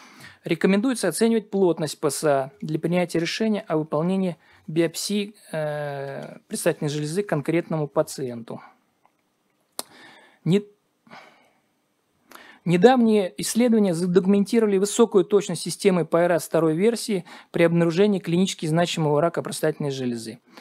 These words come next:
Азиатские авторы указывают на чувствительность второй версии пайрас на уровне восемьдесят восемь процентов, а специфичность семьдесят семь, что сопоставимо с первой версией пайрас. Также авторами была обнаружена более высокая чувствительность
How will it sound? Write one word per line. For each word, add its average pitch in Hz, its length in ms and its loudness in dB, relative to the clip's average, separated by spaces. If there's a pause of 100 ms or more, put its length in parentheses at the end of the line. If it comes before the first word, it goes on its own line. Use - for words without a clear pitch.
(220)
Азиатские 214 600 0
авторы 196 300 -2
указывают 190 460 2
на 170 120 0
чувствительность 185 500 -2
второй 170 320 2
версии 160 320 0
пайрас 160 460 0
на 156 80 0
уровне 143 260 0
восемьдесят 160 480 -2
восемь 208 320 0
процентов, 202 500 0
а - 60 -4
специфичность - 720 -6
семьдесят 175 400 -2
семь, 120 320 -8 (360)
что - 260 -2
сопоставимо 202 720 2
с - 80 -8
первой 180 340 -2
версией 151 360 -2
пайрас. 123 560 -6 (560)
Также 208 340 6
авторами 185 480 2
была 170 260 2
обнаружена 180 580 0
более 180 300 2
высокая 196 460 0
чувствительность - 680 -6